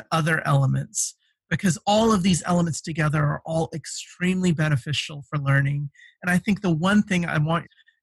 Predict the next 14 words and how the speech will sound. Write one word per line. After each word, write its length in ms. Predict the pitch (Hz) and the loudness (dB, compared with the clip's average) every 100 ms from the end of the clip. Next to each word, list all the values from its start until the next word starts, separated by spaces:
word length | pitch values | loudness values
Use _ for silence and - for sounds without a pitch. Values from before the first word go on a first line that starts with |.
| - | -2
your 340 | 165 160 147 | 0 2 0
learners 460 | 143 175 185 185 165 | 0 2 4 2 2
and 100 | 170 | 2
your 160 | 151 147 | 2 2
listeners 800 | 147 160 - 170 156 143 - - | 2 0 0 -4 0 0 -2 -10
to 80 | 151 | -10
take 280 | - 160 | -6 -4
away 500 | 151 139 156 147 139 147 | -4 -2 0 0 0 -2
is 120 | 147 | -4
that 180 | 160 - | -4 -2
they 100 | 180 | -2
can 180 | - 185 | -2 -2
learn 260 | 185 180 - | 0 0 0
anything, 640 | 180 214 - 151 147 160 | 2 2 0 -6 -8 -10